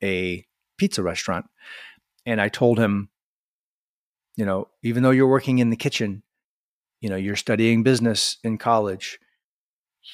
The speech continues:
you're getting to see the inside of how a business runs. You're getting to see customer service and inventory and, and managing, you know, managing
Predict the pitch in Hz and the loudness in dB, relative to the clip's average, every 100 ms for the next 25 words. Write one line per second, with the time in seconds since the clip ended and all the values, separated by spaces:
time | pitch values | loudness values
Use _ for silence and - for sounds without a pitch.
0 | - - 104 110 127 120 131 127 117 120 | -20 -10 -2 2 2 4 2 4 2 0
1 | - 131 117 110 117 113 120 113 101 110 | 0 2 2 4 2 2 2 2 2 0
2 | 107 113 107 104 - 98 87 92 95 92 | 2 0 -2 -4 -4 -6 -6 -8 -6 -4
3 | 92 92 95 92 - 101 98 95 92 - | -4 -2 -2 -2 -2 -2 -2 -2 -4 -4
4 | 104 - 104 101 - 113 104 98 90 - | -4 -2 -2 0 0 2 2 0 0 -2
5 | - 98 98 113 110 104 98 - 110 92 | -2 -4 -2 0 0 0 -4 -4 -2 0
6 | 95 - 98 98 98 95 - - _ - | -2 -2 -4 -4 -6 -8 -16 -20 _ -6
7 | 98 98 98 101 113 107 104 104 107 101 | -4 -2 -2 -2 -2 0 0 0 0 2
8 | 101 98 101 - 104 95 95 - 104 101 | 0 -2 -6 -8 -4 -2 -4 -4 -2 -2
9 | 101 101 98 101 - | 0 -2 -2 -4 -8